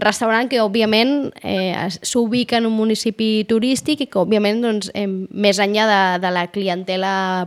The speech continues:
propera, no? I de proximitat, doncs, segur que també s'ha vist afectat per aquesta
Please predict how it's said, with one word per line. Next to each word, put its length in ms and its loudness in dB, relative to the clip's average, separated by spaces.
propera, 480 4
no? 160 2
I 80 2
de 80 4
proximitat, 800 -2
doncs, 320 -4
segur 540 0
que 100 -4
també 220 -2
s'ha 160 -4
vist 120 -2
afectat 380 -6
per 140 -2
aquesta 560 -2